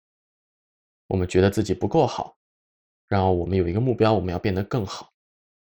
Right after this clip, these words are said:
那变得更好了之后，我们还要再变得更好。这个其实是非常宝贵的一个能力，我们人类进化到今天，能有这么多的成就，我们这个世界上有这么多优秀的人，人类能做出这么多伟大的事情，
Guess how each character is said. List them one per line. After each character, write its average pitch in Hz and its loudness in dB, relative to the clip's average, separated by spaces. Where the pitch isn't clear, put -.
那 95 -10
变 104 2
得 110 4
更 120 2
好 - -2
了 - -6
之 107 -2
后， 95 4
我 87 -2
们 87 -8
还 - -6
要 104 0
再 104 -4
变 113 -2
得 113 -4
更 - -2
好。 - -10
这 226 6
个 113 2
其 - -2
实 131 -2
是 139 0
非 190 2
常 196 0
宝 - -4
贵 196 2
的 120 0
一 90 -2
个 95 -4
能 73 -10
力， 76 -14
我 101 -2
们 98 2
人 98 2
类 113 0
进 120 2
化 107 0
到 87 -2
今 110 -4
天， 113 -4
能 104 4
有 135 0
这 151 0
么 110 4
多 98 0
的 101 0
成 92 -10
就， - -6
我 98 4
们 90 0
这 113 0
个 113 2
世 120 0
界 113 4
上 110 0
有 85 0
这 123 -6
么 107 0
多 107 2
优 117 4
秀 117 2
的 95 2
人， 87 -2
人 104 4
类 127 4
能 104 2
做 127 0
出 120 0
这 131 -2
么 117 0
多 113 4
伟 104 -2
大 101 0
的 110 0
事 135 -4
情， - -8